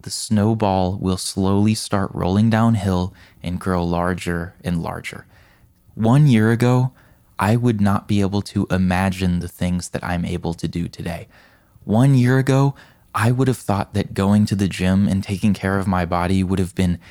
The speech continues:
nearly impossible. A year ago, making a meal for myself sounded overwhelming.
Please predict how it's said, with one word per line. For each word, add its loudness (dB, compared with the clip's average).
nearly 2
impossible. -4
A -2
year 2
ago, 2
making 4
a 2
meal 4
for 0
myself -2
sounded -2
overwhelming. 2